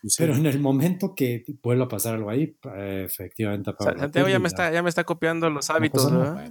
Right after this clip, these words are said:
Speaker 3: En cuanto cae el gol del Barça, yo le apago, güey.
Speaker 1: Sí.
Speaker 3: <laughs> Ya, ya me voy a hacer otras cosas.
Speaker 2: Pues sí, te entiendo.
Speaker 3: <laughs> Ya, está bien.
Speaker 2: Dices, "¿Ya para qué lo
Speaker 3: ¿Ya
Speaker 2: veo,
Speaker 3: para qué?
Speaker 2: no?".
Speaker 3: Sí, ya la
Speaker 1: Pues sí, lo
Speaker 2: Yo,
Speaker 1: mismo.
Speaker 2: yo más bien es, si yo veo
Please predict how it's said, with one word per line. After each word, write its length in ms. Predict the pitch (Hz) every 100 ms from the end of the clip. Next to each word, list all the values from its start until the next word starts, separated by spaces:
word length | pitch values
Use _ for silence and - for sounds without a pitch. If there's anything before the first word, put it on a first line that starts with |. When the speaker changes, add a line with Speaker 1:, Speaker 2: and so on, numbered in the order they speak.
| 185
Speaker 3:
En 40 |
cuanto 280 | 135 131 147
cae 160 | 180
el 60 | 202
gol 160 | 180 196
del 140 | 160
Barça, 240 | 170 190
yo 100 | 196
le 100 | 175
apago, 380 | 139 170 180 135
güey. 240 | 120 113 117 -
Speaker 1:
Sí. 340 | - - - 131
Speaker 3:
<laughs> 360 | 160 - 139
Ya, 140 | - 160
ya 140 | 165
me 120 | 165 156
voy 120 | 165
a 40 |
hacer 120 | 151
otras 240 | 165 156 139
cosas. 320 | 190 185 - - 147 -
Speaker 2:
Pues 140 | - 131
sí, 120 | 170 196
te 120 | -
entiendo. 320 | - 180 151
Speaker 3:
<laughs> 140 | 156 143
Ya, 140 | 151
está 220 | 170 - -
bien. 200 | 160 - - _ -
Speaker 2:
Dices, 320 | 160 160 131
"¿Ya 80 | 139
para 180 | 156 151
qué 100 | 139
lo 140 | 135
Speaker 3:
¿Ya 80 | 135
Speaker 2:
veo, 80 | 170
Speaker 3:
para 120 | 120
qué? 140 | 190
Speaker 2:
no?". 80 | 254
Speaker 3:
Sí, 160 | - 185
ya 80 | 196
la 100 | 180 170
Speaker 1:
Pues 140 | 101
sí, 100 | - 95 - _ _
lo 120 | 98 151
Speaker 2:
Yo, 40 |
Speaker 1:
mismo. 220 | 113 160
Speaker 2:
yo 100 | 170
más 220 | 196 196
bien 180 | 147 165
es, 120 | 170 165
si 280 | - 143
yo 140 | 127 147
veo 380 | 160 156 -